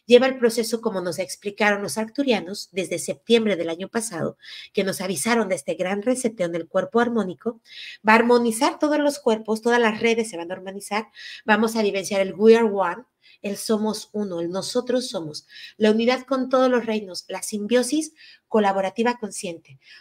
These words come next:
donde cada cosa, comprendo ya que cada cosa que vivencie, una planta, una hojita de un árbol,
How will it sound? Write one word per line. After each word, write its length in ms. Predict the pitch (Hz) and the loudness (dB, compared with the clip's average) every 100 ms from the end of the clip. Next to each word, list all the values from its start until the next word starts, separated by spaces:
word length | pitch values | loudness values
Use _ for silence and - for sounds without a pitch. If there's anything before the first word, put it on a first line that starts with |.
| - | 0
donde 300 | 220 233 233 | 6 6 6
cada 280 | 277 311 311 | 2 0 2
cosa, 420 | 262 254 214 - | -2 -2 -10 -6
comprendo 520 | - 214 220 254 277 | -4 -4 0 2 2
ya 220 | 269 175 160 | 0 -2 -6
que 120 | 208 | -8
cada 260 | 240 269 | -6 -6
cosa 300 | 277 202 190 | -4 -8 -8
que 140 | 175 185 | -10 -8
vivencie, 600 | 185 185 175 - 196 - - - - | -8 -8 -8 -2 -2 -4 -14 -20 -4
una 320 | 214 202 196 | -2 -2 -4
planta, 480 | 208 202 202 185 175 | -2 -2 -4 -8 -6
una 180 | 208 214 | -2 -2
hojita 340 | 208 214 196 | -6 -8 -6
de 60 | 185 | -6
un 140 | 180 | -6
árbol, 420 | 180 185 170 165 | -4 -4 -4 -8